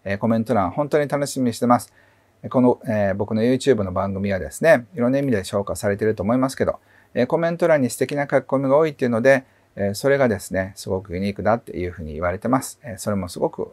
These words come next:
えー、誇らしいし、嬉しいです。えー、これは皆さんが見てらっしゃる方の人柄が素晴らしいっていうのと、えー、そのコメントがね、ポジティブなもので満ち溢れてるから、本当にね、見てくださってる人と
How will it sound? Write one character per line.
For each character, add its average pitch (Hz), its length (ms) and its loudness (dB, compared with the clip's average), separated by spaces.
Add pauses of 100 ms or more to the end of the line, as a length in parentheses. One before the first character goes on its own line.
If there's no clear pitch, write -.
え 92 120 -6
ー、 - 20 -10
誇 - 260 -2
ら 101 80 2
し - 140 -6
い 82 60 -8
し、 - 220 -2 (300)
嬉 123 220 0
し - 60 0
い 165 40 6
で 98 120 2
す。 - 180 -16 (300)
え 131 80 2
ー、 135 40 4
こ 147 120 6
れ - 20 10
は 139 60 6
皆 139 260 2
さ 147 220 2
ん 123 80 2
が 120 140 6
見 143 120 -2
て 151 80 0
ら 127 100 6
っ 120 40 2
し - 120 -4
ゃ 131 40 2
る 120 80 2
方 120 240 -2
の 101 80 0
人 156 180 0
柄 156 200 4
が 151 100 0
素 143 160 -6
晴 147 120 6
ら 143 80 4
し 139 160 -4
い 127 40 -2
っ - 20 -14
て - 100 -6
い 117 40 0
う - 20 0
の 117 120 0
と、 196 280 8 (1040)
え 135 120 0
ー、 - 20 -4
そ 117 120 -2
の 107 80 0
コ 135 120 -2
メ 139 120 0
ン 131 60 -2
ト 143 80 2
が 135 120 4
ね、 180 160 0 (380)
ポ 143 140 4
ジ 120 120 -2
テ - 80 -2
ィ 101 40 2
ブ 101 80 0
な 98 80 -2
も 101 120 0
の 95 100 -2
で 90 80 -4
満 107 100 -2
ち 151 140 -6
溢 156 100 -6
れ 151 80 -2
て 151 100 0
る 143 120 0
か 123 80 4
ら、 90 160 4 (340)
本 190 200 2
当 185 120 2
に 175 120 -2
ね、 117 320 2 (120)
見 117 120 -4
て 110 100 -2
く 110 80 -6
だ 98 100 0
さ 95 140 -6
っ - 20 -4
て - 140 -10
る 95 100 -6
人 - 160 -6
と - 340 2